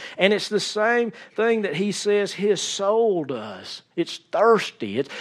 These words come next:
it, it longs to be satisfied. The only thing that can satisfy thirst is water,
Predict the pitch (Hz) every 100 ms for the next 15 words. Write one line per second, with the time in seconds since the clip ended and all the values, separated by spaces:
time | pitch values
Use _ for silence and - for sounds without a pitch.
0 | - 185 190 208 208 208 240 285 302 277
1 | - 247 233 202 - 233 240 233 196 -
2 | - 131 120 92 90 - - 175 240 320
3 | 294 302 262 185 - 180 - 185 214 233
4 | - - 190 175 - 226 190 151 - -
5 | - 156 143 147 165 113 -